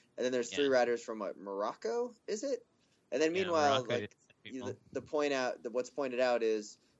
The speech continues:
Speaker 1: you know, Sweden, which has some established racers, don't get anybody in it. And then you look at, like, Eri-, Eritrea, who has absolutely the only one guy who's
Speaker 2: Yeah.
Speaker 1: in the race,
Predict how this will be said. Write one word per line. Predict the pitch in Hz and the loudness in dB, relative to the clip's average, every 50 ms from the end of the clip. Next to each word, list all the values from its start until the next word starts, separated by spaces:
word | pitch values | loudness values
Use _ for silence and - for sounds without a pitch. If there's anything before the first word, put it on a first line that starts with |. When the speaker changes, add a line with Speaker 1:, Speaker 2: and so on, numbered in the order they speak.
| _ | _
Speaker 1:
you | - 127 | -8 -4
know, | 123 117 | -2 -2
Sweden, | 110 - - - 160 175 175 160 147 135 123 123 | -2 -2 -4 -2 0 0 2 2 2 0 0 -2
which | 120 110 - | -4 -2 0
has | 135 123 117 113 | 0 0 0 0
some | - 120 117 | -4 -6 -8
established | 110 - - 117 110 107 113 110 - | -8 -4 -2 -2 -2 -2 -2 -4 -4
racers, | 117 110 110 107 - 107 107 104 | -2 -4 -4 -4 -4 -6 -6 -6
don't | - 113 110 104 101 | -6 -6 -6 -6 -4
get | 98 131 131 123 | -2 0 0 0
anybody | 120 120 113 117 117 113 117 113 110 | 0 -2 0 0 0 0 2 0 -2
in | 110 | -2
it. | 110 110 107 - _ _ _ _ _ _ | -4 -6 -8 -10 _ _ _ _ _ _
And | - 120 | -2 0
then | 135 131 | 2 2
you | 131 127 | 4 4
look | 127 127 123 131 | 4 4 4 2
at, | 117 110 | 2 2
like, | 113 113 107 - - - - | 2 0 0 -2 -8 -14 -8
Eri-, | - 117 113 110 107 - _ _ _ _ - | -4 -2 -2 -2 -2 -4 _ _ _ _ -6
Eritrea, | 101 110 110 113 113 107 - - 147 139 131 127 123 117 117 - - _ _ _ _ _ _ _ | -4 -2 0 0 -2 -2 -4 -2 0 2 2 4 2 2 0 -2 -8 _ _ _ _ _ _ _
who | 127 131 | -2 0
has | 127 127 123 120 113 113 110 110 - | 0 2 2 0 0 0 -2 -4 -6
absolutely | - 123 123 - - - 123 117 110 113 110 110 107 104 104 - _ _ _ | -6 -4 -4 -4 -6 -6 -4 -2 0 0 0 0 -2 -4 -6 -8 _ _ _
the | 127 127 | -4 -2
only | 120 127 139 139 139 127 | 0 0 0 0 -2 -2
one | 117 131 135 139 135 | 0 0 -2 -2 -2
guy | 117 107 90 80 76 - _ _ _ _ _ _ _ _ _ _ _ _ - | -4 -4 -6 -6 -10 -14 _ _ _ _ _ _ _ _ _ _ _ _ -6
who's | 147 147 127 | -4 -2 0
Speaker 2:
Yeah. | 98 131 | 0 0
Speaker 1:
in | 113 | -2
the | 113 107 | -2 -2
race, | 107 104 104 101 101 - - - | -2 0 -2 -2 -4 -8 -12 -16